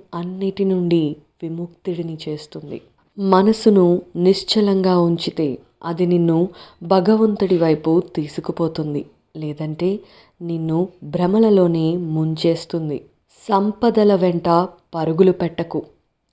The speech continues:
ఎందుకంటే సంపద మనిషిని పతనం చేస్తుంది. సంపద గల మనిషి తన స్వంత కుమారులకు కూడా భయపడతాడు.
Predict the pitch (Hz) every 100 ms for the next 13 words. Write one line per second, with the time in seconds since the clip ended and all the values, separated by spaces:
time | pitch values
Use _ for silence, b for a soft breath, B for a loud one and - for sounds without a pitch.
0 | 160 160 160 175 170 170 180 b b b
1 | _ - 196 196 202 208 175 160 - _
2 | - 170 165 175 - 185 165 175 175 _
3 | 170 160 185 190 180 170 160 - 160 151
4 | - b b b b b _ - 214 220
5 | 285 269 226 208 196 180 180 175 175 156
6 | 160 - 196 185 - 180 180 190 214 -
7 | 185 180 190 190 190 185 185 165 156 165
8 | 170 147 147 147 160 160 156 147 147